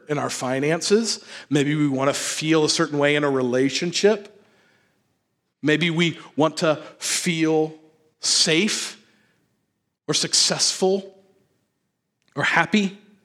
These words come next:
And so we say what we want, when we want, how we want, or we do what we want, when we want,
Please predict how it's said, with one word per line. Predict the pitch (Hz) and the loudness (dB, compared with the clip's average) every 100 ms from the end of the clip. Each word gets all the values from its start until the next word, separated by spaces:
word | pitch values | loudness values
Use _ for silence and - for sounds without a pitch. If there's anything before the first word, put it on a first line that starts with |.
| _ _ _ _ _ _ _ _ _ _ _ _ _ _ - | _ _ _ _ _ _ _ _ _ _ _ _ _ _ 0
And | 277 | 2
so | - 220 | 2 2
we | 214 262 | 4 2
say | 254 - 156 156 175 - - | 2 2 2 2 -2 -12 -10
what | 143 185 | -2 0
we | 180 208 | 0 0
want, | 185 190 190 | 2 0 0
when | 165 170 | -2 0
we | 180 | 2
want, | 185 214 | 2 0
how | - 147 | 2 2
we | 143 135 | 2 0
want, | 127 160 208 | 0 0 0
or | 214 | 0
we | 247 | 0
do | 247 359 339 | 0 2 2
what | 190 160 156 | 2 0 0
we | 151 | 0
want, | 147 143 147 | 2 0 0
when | 156 147 | 0 2
we | 143 | 2
want, | 139 139 | 2 0